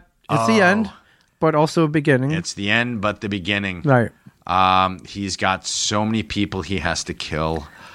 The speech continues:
Speaker 2: Um,
Speaker 1: It's like
Speaker 2: it's
Speaker 1: a,
Speaker 2: all been leading up to this.
Speaker 1: it's like a king-size issue, right? Five ninety-nine,
Speaker 2: Yes.
Speaker 1: uh, conclusion.
Speaker 2: Yeah,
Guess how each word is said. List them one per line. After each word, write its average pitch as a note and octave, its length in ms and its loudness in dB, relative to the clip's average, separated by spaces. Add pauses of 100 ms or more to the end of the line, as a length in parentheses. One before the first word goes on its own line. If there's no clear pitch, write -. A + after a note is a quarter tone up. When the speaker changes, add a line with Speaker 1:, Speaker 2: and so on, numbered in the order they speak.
(180)
Speaker 2:
Um, G2 440 0 (240)
Speaker 1:
It's - 80 -12
like A#3+ 100 4
Speaker 2:
it's F3+ 100 2
Speaker 1:
a, F3+ 40 4
Speaker 2:
all G#3 120 4
been F#3 160 2
leading D#3+ 260 0
up C3+ 180 2
to B2 80 -8
this. E2 140 -12
Speaker 1:
it's - 140 -12
like B3+ 100 -2
a E3+ 80 4
king-size F#3 480 2
issue, G#3 220 0
right? B2 140 0
Five C#3 240 4
ninety-nine, C#3+ 580 2
Speaker 2:
Yes. C#3+ 40 -2
Speaker 1:
uh, C3+ 420 0
conclusion. C#3 600 -2
Speaker 2:
Yeah, E2 280 -6